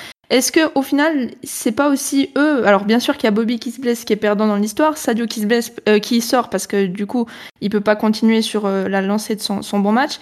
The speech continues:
Et derrière, t'as Divock Origi et, et, et Minamino qui peuvent pas profiter de ce temps de jeu précieux aussi de leur côté pour, euh, pour enchaîner, alors qu'ils avaient fait plutôt des bonnes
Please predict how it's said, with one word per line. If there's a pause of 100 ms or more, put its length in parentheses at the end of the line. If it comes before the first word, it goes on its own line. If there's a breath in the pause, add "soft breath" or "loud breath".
(320 loud breath)
Et
derrière,
t'as
Divock
Origi
et, (420)
et,
et
Minamino
qui
peuvent
pas
profiter
de
ce
temps
de
jeu
précieux
aussi
de
leur
côté (540 loud breath)
pour,
euh,
pour
enchaîner,
alors
qu'ils
avaient
fait
plutôt
des
bonnes